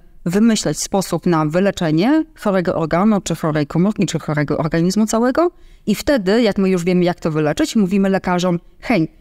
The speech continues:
jak podacie taki i taki lek na taką i taką chorobę, wtedy wys-, u-, u-, uleczymy, czy, czy spowodujemy, że osoba, która jest chora, będzie zdrowa”. Czyli ja tutaj widzę wyraźną różnicę pomiędzy lekarzem, który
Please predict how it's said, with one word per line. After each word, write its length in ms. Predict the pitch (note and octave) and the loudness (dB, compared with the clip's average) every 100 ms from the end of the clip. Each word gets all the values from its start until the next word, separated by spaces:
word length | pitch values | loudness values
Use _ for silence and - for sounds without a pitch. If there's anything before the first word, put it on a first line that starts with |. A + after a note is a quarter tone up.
| - | -4
jak 200 | F#3+ - | -4 -2
podacie 400 | G#3+ G3+ - F#3 | -2 0 0 -2
taki 260 | - G3 E3 | -2 -2 -2
i 40 | |
taki 260 | D#3+ - C3+ | -4 -4 -2
lek 360 | D3 - - - - - | -2 -4 -12 -20 -12 -2
na 100 | F3+ | -2
taką 300 | - - F3+ | 0 -2 -2
i 60 | E3+ | -2
taką 260 | F3 D#3 | -2 -4
chorobę, 460 | - E3+ G#3+ A#3+ F#3 - - | -2 -2 0 0 0 -6 -8
wtedy 300 | - A#3 A3 | -4 -2 0
wys-, 260 | G#3+ - | -2 -4
u-, 240 | F#3 - G3+ | -6 -2 -2
u-, 120 | G3+ | 0
uleczymy, 600 | G3+ - G#3 G3+ G3 F#3+ | 0 0 0 2 2 -2
czy, 120 | F#3+ E3+ C3+ - | -4 -6 -6 -2
czy 160 | F#3+ | -2
spowodujemy, 920 | D#3+ - - G3 G#3 F#3+ F#3+ F#3+ F3+ | -2 -8 -6 -2 0 2 2 2 0
że 160 | E3+ D#3+ | 0 0
osoba, 300 | E3+ F3+ E3 | 0 -2 -4
która 240 | - E3+ | -4 -2
jest 180 | D#3+ - | -2 -2
chora, 240 | F3+ E3+ D3+ | -2 -2 -2
będzie 280 | D3 C#3+ | -2 -2
zdrowa”. 360 | C3+ C3+ B2 - - - - - - | -4 -4 -6 -8 -20 -20 -20 -12 -2
Czyli 160 | A3 | 2
ja 120 | A#3+ | 2
tutaj 280 | B3 C4 B3 | 0 0 0
widzę 240 | A#3 A#3+ G#3 | 0 0 0
wyraźną 440 | A#3+ C4+ C4+ B3+ | 0 2 2 2
różnicę 360 | A#3+ C4+ A#3 E3+ | 2 2 2 0
pomiędzy 400 | E3+ E3+ E3+ F3+ | 0 0 0 0
lekarzem, 480 | G3+ G#3+ F3+ E3 | 0 0 0 -2
który 360 | E3+ E3+ D#3+ | -4 -2 -2